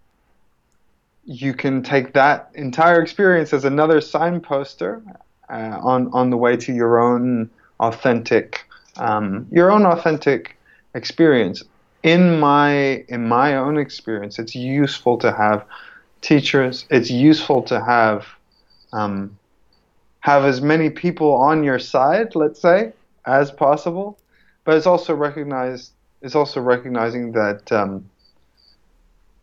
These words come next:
that there are also other things at play. And often those things that are at play when there are teachers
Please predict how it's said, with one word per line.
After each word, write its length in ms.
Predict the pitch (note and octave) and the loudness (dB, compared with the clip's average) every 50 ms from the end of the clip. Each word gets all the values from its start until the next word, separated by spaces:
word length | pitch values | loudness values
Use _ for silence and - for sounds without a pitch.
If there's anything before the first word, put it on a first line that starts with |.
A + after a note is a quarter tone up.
| _ - | _ -12
that 1200 | D3+ B2 A#2 A2 A#2 A2 G#2+ G#2 G#2 G#2 G2+ G2+ G2+ G2 G2+ G2 G2 G2 G2 G2 F#2+ F#2+ - - - - - _ _ - - - - _ _ _ _ _ _ _ _ _ _ - | -10 -10 -4 0 2 2 2 2 2 0 0 -2 -2 -2 -2 -2 -4 -2 -2 -4 -4 -4 -6 -8 -12 -16 -20 _ _ -16 -16 -16 -16 _ _ _ _ _ _ _ _ _ _ -4
there 220 | D#3 D3 D#3 D3 | 0 4 4 6
are 160 | C#3+ C#3+ C3+ | 6 6 6
also 480 | B2 C3+ C#3+ C#3 - - C#3+ B2+ - - - _ | 6 4 4 2 2 0 -2 -2 -2 -4 -4 _
other 260 | C3+ D3 C#3 D3 B2+ | -2 2 2 2 0
things 380 | B2 - - B2 A#2 A2 G#2 - | 0 -4 -6 -6 -6 -6 -8 -8
at 180 | G#2 - - | -10 -10 -10
play. 300 | - - A2+ F#2 - - - _ _ _ _ _ _ _ _ _ _ - - - _ _ _ - | -14 -12 -12 -12 -12 -16 -20 _ _ _ _ _ _ _ _ _ _ -20 -20 -20 _ _ _ -10
And 420 | A2 G#2 G#2+ G#2+ G#2+ G#2+ G#2 - - _ - - | -8 -6 -6 -6 -6 -6 -8 -10 -14 _ -6 0
often 640 | - C#3 C#3+ C#3+ - - - D#3+ C3+ B2+ B2 B2 B2 _ _ _ _ _ _ _ _ _ _ _ _ _ _ _ _ - _ _ _ _ _ - _ _ | 2 2 2 0 -2 -8 -10 -8 -8 -8 -10 -12 -14 _ _ _ _ _ _ _ _ _ _ _ _ _ _ _ _ -20 _ _ _ _ _ -20 _ _
those 340 | - A#2 C3+ B2+ B2 B2 - | -18 -10 -8 -8 -8 -8 -6
things 540 | - C#3+ C3+ B2 A#2+ A2+ A2+ A2+ G#2+ - - | -4 -4 -2 -2 -2 -4 -6 -8 -8 -6 -4
that 100 | A#2+ A2+ | -2 0
are 120 | G#2+ A2 | 0 0
at 100 | A2 A2 | -2 -4
play 240 | - - A#2+ A#2 A2+ | -2 0 2 2 2
when 300 | A2 A2+ B2 C3 C3+ C3 | 4 4 2 2 4 4
there 120 | B2+ A#2 | 4 4
are 120 | A2+ A2+ A2+ | 4 2 0
teachers 720 | A2+ - B2 A2+ A2 - - G#2 G2 F#2+ - - - - | -2 -4 -8 -8 -8 -6 -6 -6 -6 -6 -10 -12 -18 -20